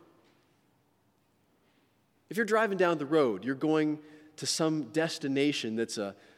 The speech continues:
fun vacation spot or some other scenic thing where you're gonna have a great time.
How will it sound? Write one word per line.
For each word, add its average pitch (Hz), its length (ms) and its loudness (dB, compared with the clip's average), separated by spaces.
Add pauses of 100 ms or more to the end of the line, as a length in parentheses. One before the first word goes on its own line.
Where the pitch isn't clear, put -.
(120)
fun 165 380 0
vacation 143 640 -2
spot 113 500 -2
or 104 140 -6 (260)
some 160 220 0
other 151 180 2
scenic 156 500 -2
thing 151 260 -4
where 131 80 -2
you're 135 100 -2
gonna 165 140 -2
have 165 180 -10
a 143 40 -4
great 156 360 -2
time. 160 440 -12